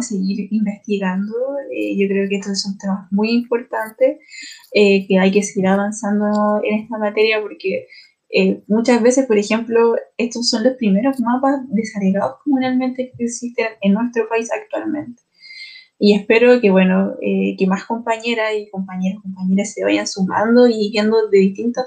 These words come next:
temas, porque, claro, yo estoy viendo actualmente violencia contra la mujer, pero también puede ser violencia contra las niñas, pueden ser, eh,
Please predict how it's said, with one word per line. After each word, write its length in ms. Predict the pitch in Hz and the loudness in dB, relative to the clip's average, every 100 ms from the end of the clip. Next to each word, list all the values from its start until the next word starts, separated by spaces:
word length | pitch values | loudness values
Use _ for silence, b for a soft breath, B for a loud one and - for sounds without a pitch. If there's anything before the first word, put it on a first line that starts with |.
| - | 0
temas, 400 | 277 269 220 - - | 2 2 0 -6 -4
porque, 220 | 214 196 | 0 0
claro, 180 | 202 202 | 2 2
yo 120 | 208 | 2
estoy 220 | 208 208 | 0 -2
viendo 300 | 202 208 220 240 | 0 2 0 -2
actualmente 520 | 240 208 202 208 - | -2 0 0 -2 0
violencia 460 | 202 196 262 262 247 | 4 4 4 2 2
contra 280 | 240 240 | 4 2
la 80 | 226 220 | 0 -2
mujer, 360 | - - 202 208 B B B B B - | -4 -12 -12 -14 B B B B B 2
pero 100 | 190 | 6
también 260 | 190 196 | 6 6
puede 180 | 202 196 | 4 2
ser 180 | 202 196 | 2 4
violencia 360 | 196 196 208 196 | 6 6 4 0
contra 260 | 190 190 | 0 0
las 180 | 196 185 | -4 -2
niñas, 640 | 196 240 247 226 226 - - | 2 4 4 2 -6 -12 -2
pueden 320 | 190 190 190 | 2 2 2
ser, 300 | - 190 190 B B B B _ | 0 -4 -4 B B B B _
eh, 340 | 196 190 185 | 0 2 2